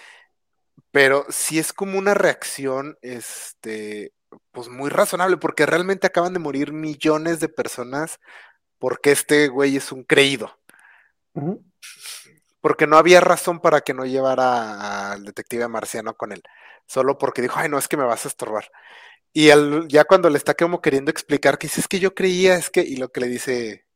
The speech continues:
Speaker 1: John, "Cállate". O sea, le dice algo así como, "Solo cállate". Es como que tan del alma, así de,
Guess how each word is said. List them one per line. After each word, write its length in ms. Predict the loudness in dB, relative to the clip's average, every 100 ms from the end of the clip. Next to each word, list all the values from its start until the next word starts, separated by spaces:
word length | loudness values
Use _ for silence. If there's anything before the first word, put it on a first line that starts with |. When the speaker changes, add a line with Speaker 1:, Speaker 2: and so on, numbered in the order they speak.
| _ -6
Speaker 1:
John, 220 | -6 -8 _ _ _ _
"Cállate". 540 | -8 -6 -6 -14 -20 _ _ -20 -20 -20 -20 _ -18 -12
O 40 | -8
sea, 160 | -8
le 120 | -6 -6
dice 120 | -6
algo 100 | -6
así 100 | -8
como, 140 | -10 -8
"Solo 300 | -4 -4 2
cállate". 500 | 0 0 -4 -6 -8
Es 180 | -10 -4
como 240 | -4 -4
que 120 | -8 -16 _ _ _ _ _ _ _
tan 380 | 2 2 -2 -18
del 320 | 0 2 6
alma, 460 | 6 4 4 6 6
así 260 | 4 -4 -4
de, 160 | -4